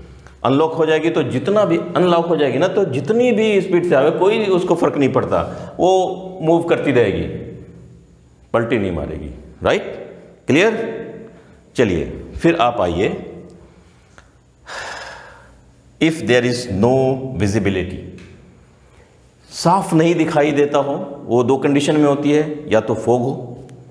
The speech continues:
तो काम बंद कर दीजिए, क्योंकि दिखाई नहीं देगा, ऑपरेटर कैसे काम करेगा, कहीं भी ले जाएगा, हिट करेगा, मार देगा। तो बिल्कुल नहीं, एकदम stop किए, चाहे कोई कितना भी बोले, force करे, आप डरिए नहीं।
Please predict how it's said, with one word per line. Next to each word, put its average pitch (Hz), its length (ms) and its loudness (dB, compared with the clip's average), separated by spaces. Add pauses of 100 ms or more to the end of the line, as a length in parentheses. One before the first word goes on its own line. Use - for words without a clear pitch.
(580)
तो 123 160 4
काम 110 260 0
बंद 92 140 -2
कर 98 100 -2
दीजिए, 98 340 -4 (380)
क्योंकि 107 200 -2
दिखाई 107 300 0
नहीं 135 140 2
देगा, 135 220 2
ऑपरेटर 120 300 -2
कैसे 101 240 0
काम 127 180 2
करेगा, 135 280 0 (580)
कहीं 135 160 2
भी 127 100 2
ले 131 100 4
जाएगा, 131 180 4
हिट 120 220 2
करेगा, 123 280 2
मार 107 200 2
देगा। 113 260 0 (680)
तो 165 180 4
बिल्कुल 170 500 2
नहीं, 131 240 2
एकदम 123 420 2
stop 165 260 0
किए, 165 100 0
चाहे 175 160 2
कोई 180 380 0
कितना 202 380 0
भी 254 120 2
बोले, 160 340 2
force 127 280 0
करे, 117 200 2
आप 127 140 4
डरिए 143 300 2
नहीं। 101 240 0